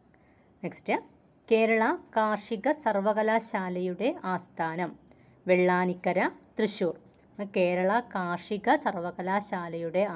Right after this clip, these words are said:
ആസ്ഥാനം വെള്ളാനിക്കര, തൃശ്ശൂരാണ്. തൃശ്ശൂർ ജില്ലയിലെ വെള്ളാനിക്കരയാണ് കേരള കാർഷിക സർവകലാശാലയുടെ ആസ്ഥാനം. കേരളത്തിൽ ഓറഞ്ച് കൃഷിക്ക്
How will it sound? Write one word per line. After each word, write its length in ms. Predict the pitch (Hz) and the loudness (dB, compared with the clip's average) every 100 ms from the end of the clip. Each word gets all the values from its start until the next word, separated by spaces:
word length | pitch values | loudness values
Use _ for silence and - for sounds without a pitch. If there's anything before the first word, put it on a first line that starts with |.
| 156 | -8
ആസ്ഥാനം 520 | - - 160 165 359 - - - | -12 -10 -4 0 0 -2 -16 -6
വെള്ളാനിക്കര, 680 | 175 170 170 170 170 - 180 208 - | 0 0 0 -2 -4 -2 2 0 0
തൃശ്ശൂരാണ്. 540 | 185 165 175 151 151 151 151 | -8 -6 -4 -2 -4 -6 -8
തൃശ്ശൂർ 340 | 156 - 175 165 | -8 -6 -6 -6
ജില്ലയിലെ 500 | 160 156 160 165 220 - - - | -6 -4 -2 2 2 0 -8 -8
വെള്ളാനിക്കരയാണ് 1000 | 170 156 175 208 214 190 170 160 156 156 254 320 | -4 0 0 0 0 0 0 -2 -4 -2 -2 -2
കേരള 320 | 185 160 156 180 247 | -2 -2 -2 -2 -2
കാർഷിക 440 | 180 151 - 190 247 262 | -4 -6 -8 -4 -2 -2
സർവകലാശാലയുടെ 1120 | 185 156 156 160 156 - 165 160 160 160 - - - - 220 | -6 -6 -8 -6 -8 -8 -8 -6 -4 0 0 -2 -12 -4 0
ആസ്ഥാനം. 480 | 208 - - 147 - - - - - - - - - - - - - - - | 0 -2 -8 -8 -10 -20 -20 -20 -20 -20 -20 -20 -20 -20 -20 -20 -20 -8 4
കേരളത്തിൽ 640 | 240 247 262 247 - 294 392 - 185 | 6 8 4 -2 -4 -4 -4 -2 4
ഓറഞ്ച് 360 | 196 208 220 233 | 4 4 2 -2
കൃഷിക്ക് 400 | 196 - 180 220 | -4 -8 -10 -8